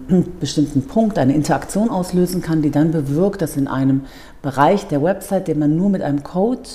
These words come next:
äh, betreten kann, etwas hochgeladen oder freigeschaltet wird. Und auf die Art und Weise kann man zum Beispiel Filme der Ausstellung mobilisieren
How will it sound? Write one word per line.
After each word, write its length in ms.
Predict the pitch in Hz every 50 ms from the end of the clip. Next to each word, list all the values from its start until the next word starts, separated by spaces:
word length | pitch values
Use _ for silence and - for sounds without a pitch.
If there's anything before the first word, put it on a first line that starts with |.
| - - -
äh, 300 | 170 175 180 - - 170
betreten 600 | 156 175 175 - - - 180 185 180 - 180 -
kann, 180 | 147 165 160 156
etwas 340 | - - - 139 - -
hochgeladen 600 | - 190 190 190 - 208 196 185 170 170 160 165
oder 140 | 147 151 131
freigeschaltet 840 | - - - 170 208 202 214 - - 160 151 151 - 165 156 - 170
wird. 200 | 175 190 190 - - - - - - - -
Und 160 | 170 156 -
auf 180 | - - - -
die 140 | - 175 -
Art 220 | 127 156 165 -
und 180 | 170 160 135 131
Weise 320 | 139 151 165 160 165 165
kann 200 | 160 - 151 147
man 120 | 143 143 139
zum 160 | - 147 139
Beispiel 280 | 139 139 - - 165
Filme 360 | 160 - 180 165 156 160 160 147
der 160 | 147 131 107
Ausstellung 400 | 127 147 - - 160 151 143 143
mobilisieren 840 | 143 143 139 147 143 139 139 127 123 - 143 135 143 139 135 131